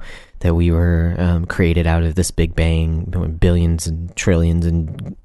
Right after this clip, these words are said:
googolplex millions ago, whatever. Um, and I, I deny that. I don't think that that's what happened, even though,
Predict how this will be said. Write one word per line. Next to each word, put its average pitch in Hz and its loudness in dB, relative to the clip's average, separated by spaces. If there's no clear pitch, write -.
googolplex 92 2
millions 87 2
ago, 82 2
whatever. 85 2
Um, 85 2
and 98 2
I, 92 4
I 82 0
deny 87 4
that. 113 4
I 101 -2
don't 90 0
think 85 -4
that 87 -8
that's - -2
what 95 2
happened, 87 -2
even 98 4
though, 90 4